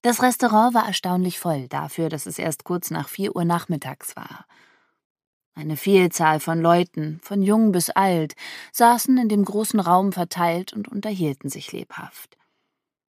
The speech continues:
An der langen Fensterfront bildeten mit rotem Kunstleder bezogene Bänke praktische Vierernischen.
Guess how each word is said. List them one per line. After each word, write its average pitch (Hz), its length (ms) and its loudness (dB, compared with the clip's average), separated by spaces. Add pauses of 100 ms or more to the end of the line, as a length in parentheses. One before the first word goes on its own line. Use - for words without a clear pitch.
(520)
An 233 120 4
der 240 120 8
langen 240 280 4
Fensterfront 214 800 0
bildeten 202 540 0
mit - 220 -6
rotem 165 300 -2
Kunstleder 170 680 0
bezogene 170 500 0
Bänke 180 440 0
praktische - 640 -6
Vierernischen. 147 960 -6